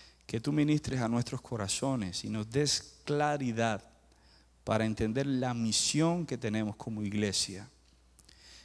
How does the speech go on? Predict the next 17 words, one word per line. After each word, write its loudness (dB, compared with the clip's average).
y -6
que 2
nos 2
desafíes, 2
Señor, -2
a -2
obedecerte 2
incondicionalmente, 0
a 2
comprometernos, 2
Señor, 0
con -2
tus 0
palabras, 2
con 2
tu 0
pedido, 6